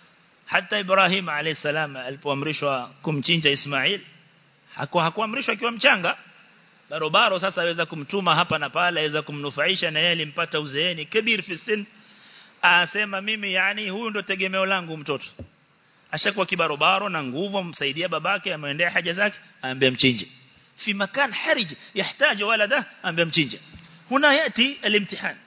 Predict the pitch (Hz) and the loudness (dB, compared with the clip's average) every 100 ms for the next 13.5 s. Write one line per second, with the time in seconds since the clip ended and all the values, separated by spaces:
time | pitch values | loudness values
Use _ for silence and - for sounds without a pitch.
0 | _ - - 214 196 196 190 170 175 170 | _ -10 0 0 4 2 2 0 2 2
1 | 151 - 160 175 127 - - - 170 170 | 2 -2 -2 -2 -4 -10 -18 0 4 6
2 | 170 180 208 185 170 156 151 147 143 - | 6 6 6 2 0 -6 -4 -4 -4 -8
3 | - - - - - 226 240 220 208 269 | -20 -20 -20 -20 -2 0 2 2 2 2
4 | 262 226 214 233 214 - 202 190 180 196 | 0 2 0 2 2 4 2 0 -2 0
5 | 170 - - - 139 180 170 160 147 147 | -2 -4 -12 -2 2 4 4 2 2 2
6 | 151 131 127 127 123 120 123 123 143 143 | 4 2 -2 -4 -4 -4 -4 0 0 2
7 | 135 131 123 135 139 131 139 - - - | 0 0 0 -2 -2 -4 -12 -20 -20 -20
8 | - - - _ - 214 294 269 226 220 | -20 -20 -20 _ -4 0 0 0 -2 0
9 | 202 185 175 175 254 240 233 190 185 139 | 2 2 2 4 2 2 0 0 -2 -6
10 | 151 160 156 123 - _ _ - _ - | -8 -6 -8 -8 -20 _ _ -20 _ -8
11 | 165 175 214 220 202 196 185 160 - - | 0 0 4 4 4 2 0 0 0 0
12 | 175 165 143 151 165 156 139 135 185 160 | 2 2 2 2 2 2 0 0 0 0
13 | 165 165 165 202 196 | 0 -2 0 0 0